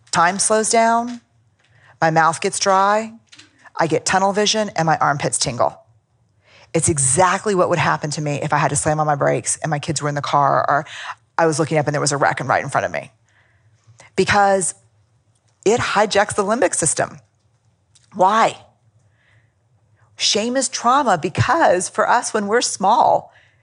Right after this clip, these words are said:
I mean, now, shame is the threat of being unlovable. The definition of shame is the extremely painful belief or experience of thinking that we are unlovable, that we are unworthy of connection and belonging. So from the time that we're born through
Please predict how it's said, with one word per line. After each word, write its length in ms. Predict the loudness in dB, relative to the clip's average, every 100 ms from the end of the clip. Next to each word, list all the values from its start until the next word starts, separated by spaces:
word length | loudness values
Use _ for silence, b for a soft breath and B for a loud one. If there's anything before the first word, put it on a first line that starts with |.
| b
I 20 |
mean, 220 | -4 -2
now, 520 | 0 2 4 2 -2 -10 B
shame 340 | -2 -2 -4
is 80 | -8
the 80 | -6
threat 300 | 0 0 0
of 120 | -4
being 220 | -4 -2
unlovable. 720 | -2 0 0 0 -2 -2 -10 _ _ _ _ _
The 60 | 0
definition 520 | 2 2 0 0 0
of 100 | -2
shame 480 | -2 -2 -2 -8 -10 -2
is 300 | 0 0 -4 B B B _ _ _ -6
the 160 | -4 -4
extremely 760 | -4 -6 -4 -4 -4 -2 -6
painful 560 | -6 -6 -6 -4 -2 0
belief 580 | -2 -2 -2 -2 -2 -2
or 80 | -2
experience 640 | -2 -2 -2 -2 -4 -4
of 260 | -6 -6 -4
thinking 340 | -6 -4 -6
that 160 | -4 -4
we 120 | -2
are 100 | 0 0
unlovable, 680 | -2 -2 0 0 0 -2
that 120 | -2 -2
we 120 | 0
are 120 | 0
unworthy 600 | 0 -2 -2 -2 -2 -4
of 100 | -6
connection 460 | -6 -6 -4 -4 -4
and 80 | -2
belonging. 580 | 2 2 0 -4 -12 -18 b b b b b b b b
So 140 | -2
from 140 | 0
the 100 | -2
time 320 | 0 0 0 0
that 120 | -2
we're 120 | -2
born 600 | 0 0 2 2 0 -4
through 520 | -2 0 2 0 -2